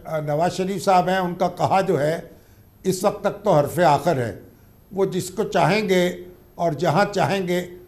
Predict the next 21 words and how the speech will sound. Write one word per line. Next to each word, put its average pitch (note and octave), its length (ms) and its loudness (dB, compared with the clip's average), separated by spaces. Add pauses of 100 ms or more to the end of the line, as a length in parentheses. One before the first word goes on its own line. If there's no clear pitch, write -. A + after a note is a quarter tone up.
(140)
वो F#3 100 0
बिठा D3 340 0
देंगे। F#3+ 480 2 (360)
और F3+ 100 0
अगर F#3 180 2
वजारत E3+ 440 2
उज़्मा G3 380 2
उनके G3 240 0
पास F#3+ 340 0
ना E3 160 -2
भी G#3 120 -2
हुई, D#3 520 -4 (320)
तो G3 60 -2
फिर G#3+ 240 0
भी A#3 120 0
उनका A3 300 4
एक G#3 140 -2
कलीदी F3+ 340 -2
किरदार F3+ 400 0
तो F#3 160 -2
होगा। E3 360 -2